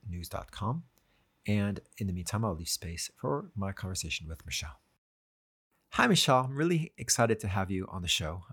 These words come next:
Uh, really looking forward to some of your ideas, your views, uh, on thriving, on connections, on, on really what we can do to bring about worlds that we imagine and that create a healthier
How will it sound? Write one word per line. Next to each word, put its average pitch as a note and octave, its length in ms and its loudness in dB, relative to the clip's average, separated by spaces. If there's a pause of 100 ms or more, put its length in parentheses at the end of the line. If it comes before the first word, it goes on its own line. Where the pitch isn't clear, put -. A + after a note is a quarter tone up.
Uh, F2+ 220 -4
really G#2+ 180 2
looking A2 280 -2
forward F#2 360 0
to F#2 380 -4 (420)
some G2 300 4
of F2 100 -2
your F2 100 2
ideas, B2+ 440 6
your F2+ 100 -2
views, G2+ 580 0 (160)
uh, F2+ 120 -6 (120)
on G#2 100 -4
thriving, F#3 680 4
on F#2+ 240 -6
connections, B2+ 800 -2
on, G2 320 -2
on B2 260 2
really E3 320 4
what G#2+ 460 2 (100)
we A#2+ 140 -2
can G#2+ 120 -2
do G#2+ 120 -2
to F2+ 80 -8
bring G2 240 -2
about F2 420 -2 (140)
worlds G2 600 6 (120)
that F2 120 -8
we E2+ 100 -8
imagine F2+ 640 -4
and E2+ 120 -12
that E2 180 -8 (220)
create F2+ 480 -4
a - 20 -10
healthier G2+ 580 0